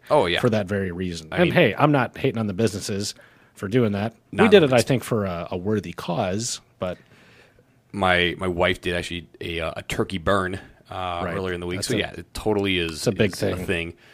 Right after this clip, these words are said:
Speaker 1: Um, but yeah, I think, I thought that was very funny that she actually hosted and taught one of those, and then <laughs> that was the first suggestion she, she
Speaker 2: And
Speaker 1: made.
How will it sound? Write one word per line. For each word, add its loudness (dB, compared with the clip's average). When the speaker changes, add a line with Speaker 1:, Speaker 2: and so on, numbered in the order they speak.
Speaker 1:
Um, -2
but 0
yeah, 0
I -4
think, -8
I 2
thought 2
that -2
was -6
very -4
funny -8
that -10
she -8
actually 0
hosted -2
and -8
taught 0
one -6
of -8
those, -6
and -10
then -8
<laughs> -12
that -4
was -6
the -12
first -8
suggestion -14
she, -14
she -8
Speaker 2:
And 2
Speaker 1:
made. -14